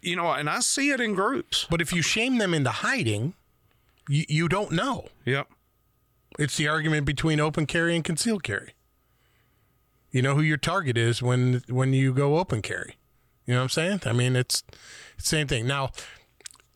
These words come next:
Speaker 2: on this same topic, normally, uh, I'm not, I, I can be with certain things a Ben Shapiro fan
Speaker 1: Yeah.
Speaker 2: on some things. But in this, this is his wheelhouse. I mean, he's Jewish,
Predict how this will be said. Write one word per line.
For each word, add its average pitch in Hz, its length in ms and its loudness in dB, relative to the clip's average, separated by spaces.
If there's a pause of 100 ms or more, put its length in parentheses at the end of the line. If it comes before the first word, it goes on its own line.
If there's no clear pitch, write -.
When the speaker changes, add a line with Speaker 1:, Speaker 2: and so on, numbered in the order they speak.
(480)
Speaker 2:
on 160 160 -2
this 170 160 2
same 170 260 0
topic, 151 680 -2 (1120)
normally, 175 840 2 (120)
uh, - 60 -4 (1120)
I'm 143 200 -4
not, 151 300 -2 (140)
I, 156 140 -4 (240)
I 165 120 -4
can 190 380 -2
be 151 220 0
with 131 180 0
certain 143 260 0
things 123 380 0
a 117 60 2
Ben 127 240 0
Shapiro 127 460 0
fan 127 460 0 (180)
Speaker 1:
Yeah. 120 180 0
Speaker 2:
on 117 100 -2
some 135 240 0
things. 139 480 0 (680)
But 147 140 2
in 143 180 2
this, 170 420 2
this 165 280 0
is 175 140 2
his 151 200 2
wheelhouse. 120 560 0
I 120 40 0
mean, 120 140 4
he's 160 240 4
Jewish, 131 580 0